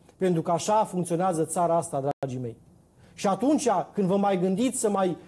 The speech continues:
protejați, să mai apărați, să mai faceți, cum să spun eu, uh, campanie pentru un personaj sau pentru pe alt personaj, gândiți-vă ce beneficii au oamenii ăștia de la vârful statului român. Că se numesc procurori generali,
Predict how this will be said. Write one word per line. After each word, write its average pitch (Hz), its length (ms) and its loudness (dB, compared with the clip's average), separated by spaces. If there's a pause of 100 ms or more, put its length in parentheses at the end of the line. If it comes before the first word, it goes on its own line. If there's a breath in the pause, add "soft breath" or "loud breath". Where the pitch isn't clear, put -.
protejați, 190 800 0 (180 loud breath)
să - 200 -4
mai 190 140 2
apărați, 196 680 0
să 190 100 -2
mai 180 180 0
faceți, 220 560 0 (340 soft breath)
cum 214 100 0
să 196 140 2
spun 202 260 -2
eu, 202 260 2 (160 loud breath)
uh, 170 160 2
campanie 208 720 0
pentru 185 280 -2
un 180 60 0
personaj 185 580 0
sau 190 180 0
pentru 170 320 -2
pe 160 240 0
alt 190 280 0
personaj, 175 560 0 (280 loud breath)
gândiți-vă 202 580 0
ce 214 140 -2
beneficii 196 840 0 (140)
au 196 200 2
oamenii 196 380 2
ăștia 190 240 -2
de 170 80 0
la 170 140 2
vârful 185 300 0
statului 185 440 0
român. 165 340 2 (180 loud breath)
Că 214 120 -2
se 196 100 -2 (160)
numesc 208 220 2
procurori 190 460 2
generali, 190 500 0